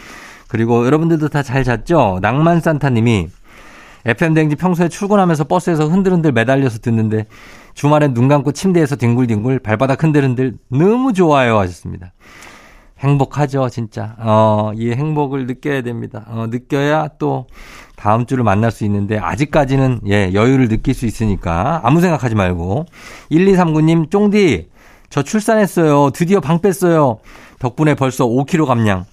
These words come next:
삼시세끼 주는 밥 먹으며 회복 중입니다. 역시 남이, 남이 해주는 밥이 최고."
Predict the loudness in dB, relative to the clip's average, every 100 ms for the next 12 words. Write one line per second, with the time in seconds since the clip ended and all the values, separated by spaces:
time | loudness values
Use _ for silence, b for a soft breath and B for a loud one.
0 | B B B -6 -2 0 -2 -4 -2 0
1 | 2 2 2 2 0 0 -4 -2 0 0
2 | 0 -2 -2 -6 -4 -2 0 0 -2 0
3 | 0 2 2 2 0 0 -2 -4 -2 2
4 | 2 2 0